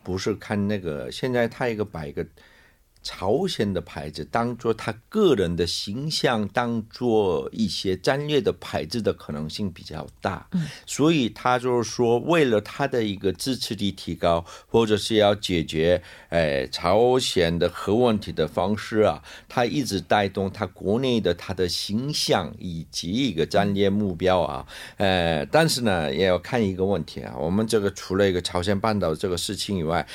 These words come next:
Speaker 1: 他最近跟台湾也合作了，合作什么？么呢？
Speaker 2: 嗯。
Speaker 1: 爱国者导弹技术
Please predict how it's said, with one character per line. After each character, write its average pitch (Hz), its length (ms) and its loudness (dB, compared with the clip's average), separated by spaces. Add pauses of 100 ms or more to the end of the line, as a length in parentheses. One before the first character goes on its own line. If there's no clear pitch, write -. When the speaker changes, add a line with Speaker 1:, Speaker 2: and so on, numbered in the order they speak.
(160)
Speaker 1:
他 107 100 0
最 127 180 2
近 117 160 2
跟 110 220 2
台 85 240 -4
湾 117 220 2
也 87 160 2
合 90 380 -6
作 117 260 2
了， 92 40 2
合 131 280 0
作 156 200 4
什 117 160 0
么？ 95 40 0
么 104 100 4
呢？ 117 240 2 (280)
Speaker 2:
嗯。 202 100 0
Speaker 1:
爱 151 240 4
国 147 240 4
者 135 180 4
导 95 320 0
弹 117 260 4
技 127 220 2
术 95 340 -2